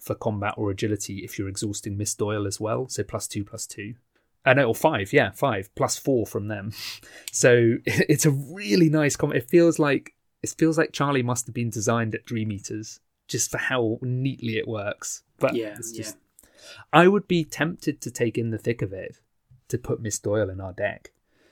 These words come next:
Speaker 1: I know that sounds insane 'cause we've only got six health and six sanity, but the whole plan with Charlie is that we're gonna have allies to soak.
Speaker 2: Yes,
Speaker 1: So
Speaker 2: we could also take medical student as well.
Speaker 1: Yeah, yeah. Take medical student.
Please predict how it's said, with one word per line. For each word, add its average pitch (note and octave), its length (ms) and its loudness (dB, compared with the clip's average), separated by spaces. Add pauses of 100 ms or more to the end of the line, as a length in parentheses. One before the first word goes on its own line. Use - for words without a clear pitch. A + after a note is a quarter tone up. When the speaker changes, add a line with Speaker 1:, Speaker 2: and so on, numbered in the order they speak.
(300)
Speaker 1:
I B2 80 6
know C3+ 160 8
that C3 160 4
sounds A#2+ 300 -2
insane G#2 440 0
'cause F#2+ 220 -10
we've G2 120 -6
only G2 200 -2
got G#2+ 180 -8
six - 220 -10
health G#2 200 -10
and G2+ 100 -12
six - 200 -12
sanity, A2+ 500 -8
but - 140 -6
the - 60 -14
whole A2 380 0
plan G#2 400 -6
with G2 140 -12
Charlie G2 320 -8
is F#2 120 -10
that - 80 -18
we're F#2+ 80 -14
gonna G2+ 160 -8
have G2 140 -8
allies G2 360 -10
to - 100 -14
soak. A#2+ 300 -4 (1300)
Speaker 2:
Yes, F#3 260 6
Speaker 1:
So - 240 0
Speaker 2:
we G#2+ 120 2
could D3 100 6
also D#3+ 240 2
take D3 240 0
medical C3+ 420 -2
student A#2 420 -6
as A#2+ 140 -10
well. B2 260 -2 (640)
Speaker 1:
Yeah, C#3+ 260 6 (520)
yeah. B2+ 260 2 (640)
Take B2+ 220 -4
medical A2+ 280 -4
student. A#2 480 -4